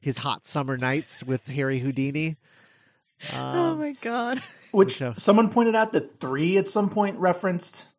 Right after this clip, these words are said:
Speaker 3: hanging out with Harry Houdini.
Speaker 2: Mm-hmm.
Speaker 1: Mm.
Speaker 3: So there's, like, some kind of, like, "Oh, I wonder what,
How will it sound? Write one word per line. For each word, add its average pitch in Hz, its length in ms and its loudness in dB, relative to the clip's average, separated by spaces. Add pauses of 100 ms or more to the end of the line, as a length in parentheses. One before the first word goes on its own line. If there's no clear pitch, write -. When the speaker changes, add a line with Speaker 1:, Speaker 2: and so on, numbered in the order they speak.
(180)
Speaker 3:
hanging 175 240 -2
out 170 160 0
with 170 100 0
Harry 170 240 0
Houdini. 175 520 -2
Speaker 2:
Mm-hmm. 214 340 0
Speaker 1:
Mm. 143 220 -10 (760)
Speaker 3:
So 135 440 -2
there's, 131 240 -4
like, 127 100 -4
some 131 220 -6
kind 123 120 -8
of, 123 60 -10
like, 143 140 -4
"Oh, 220 60 0
I 185 80 2
wonder 160 260 -2
what, 147 320 -6